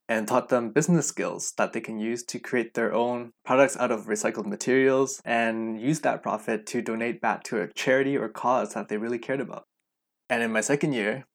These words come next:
I had the privilege of flying with our U B C team all the way to Calgary to present that project at the Western Canada Regional Competition. And finally, in my last year, I got the chance to be the co-president.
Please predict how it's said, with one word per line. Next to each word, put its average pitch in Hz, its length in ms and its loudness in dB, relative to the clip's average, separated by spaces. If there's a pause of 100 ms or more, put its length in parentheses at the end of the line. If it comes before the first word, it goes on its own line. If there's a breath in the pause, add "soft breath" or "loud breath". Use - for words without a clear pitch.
I 127 40 0
had 123 100 0
the 135 80 -6
privilege 147 400 4
of 120 100 0
flying 131 260 6
with 139 140 0
our 117 80 4
U 110 140 0
B 113 80 0
C 160 180 0
team 117 400 -2 (180)
all 123 140 4
the 143 80 2
way 143 80 6
to 135 100 -2
Calgary 127 520 2 (100)
to - 100 -10
present 156 400 2
that - 200 -4
project - 560 -6
at 110 240 -6
the 113 80 -2
Western 113 340 -2
Canada 117 420 0
Regional 135 400 0
Competition. - 600 -12 (600)
And 120 160 -6
finally, 127 520 0
in 110 140 -6
my 101 100 -4
last 143 400 -2
year, 120 240 -10 (280)
I 120 60 -8
got 123 240 2
the 156 80 -4
chance 117 360 0
to 127 120 -6
be 113 220 -2
the - 180 -6
co-president. - 1000 -4